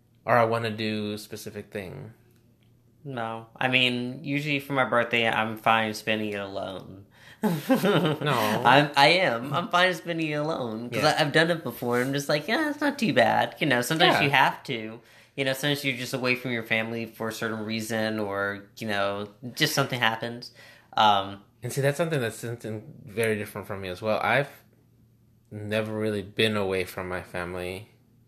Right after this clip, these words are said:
Speaker 2: Hmm.
Speaker 1: Um, I've, of course,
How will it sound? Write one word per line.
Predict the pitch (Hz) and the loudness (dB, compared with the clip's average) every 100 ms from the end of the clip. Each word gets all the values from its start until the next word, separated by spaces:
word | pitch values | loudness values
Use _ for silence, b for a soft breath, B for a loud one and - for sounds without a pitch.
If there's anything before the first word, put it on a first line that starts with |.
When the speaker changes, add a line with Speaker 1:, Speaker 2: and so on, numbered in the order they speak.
| _ _ _ _ _ _ _ _ _ | _ _ _ _ _ _ _ _ _
Speaker 2:
Hmm. | - 110 113 104 _ _ _ _ _ _ _ - 110 | -18 -18 -20 _ _ _ _ _ _ _ _ -4 -2
Speaker 1:
Um, | 101 95 95 92 90 - _ - | 0 -2 -4 -6 -10 -14 _ -6
I've, | - 107 107 | -2 -2 -4
of | - - | -16 -8
course, | - 123 | 2 2